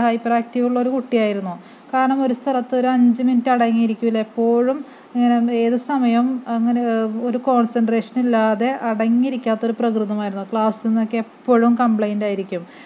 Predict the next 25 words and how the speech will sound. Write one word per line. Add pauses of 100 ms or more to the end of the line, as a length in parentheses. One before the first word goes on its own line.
(160)
രണ്ട്
ടീച്ചേഴ്സൊക്കെ
ആയിരിക്കും
ഇവനെ
നോക്കണത്.
അത്രയും
ഭയങ്കര
കംപ്ലൈൻ്റ്
ഉള്ള
ഒരു
കുട്ടിയായിരുന്നു. (400)
എപ്പോഴും
concentration
ഇല്ല. (540)
സ്കൂളിൽ
എൽ
കെ
ജിയിലാക്കിയ
ആ
ടൈമിൽ
തന്നെ
അവൻ (160)
ര-,
ചെല്ലുമ്പോൾ (100)
തന്നെ